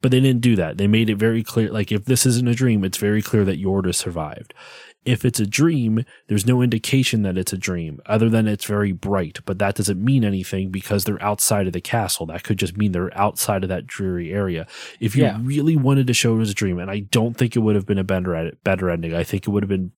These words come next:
Speaker 1: best just to leave it as Yorda sacrificing herself for Iko. But if you really wanted to, it to be a dream, maybe show, like, like, a top-down shot of, like, Iko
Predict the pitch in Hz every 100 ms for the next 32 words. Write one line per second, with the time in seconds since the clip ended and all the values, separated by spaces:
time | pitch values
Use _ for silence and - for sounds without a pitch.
0 | _ _ 101 110 - - 117 110 98 -
1 | - 107 101 - - - - 101 98 104
2 | 95 92 95 101 98 - 104 101 95 -
3 | 95 - 90 90 98 90 - 98 95 90
4 | 85 90 78 76 - - - - _ 101
5 | 95 95 98 107 139 156 147 127 127 117
6 | 110 110 113 107 110 104 98 101 90 -
7 | - _ 110 113 131 131 - 120 113 110
8 | 104 95 90 - _ _ _ - 104 90
9 | - 127 123 127 113 104 - 104 101 98
10 | 98 - 120 - 113 104 -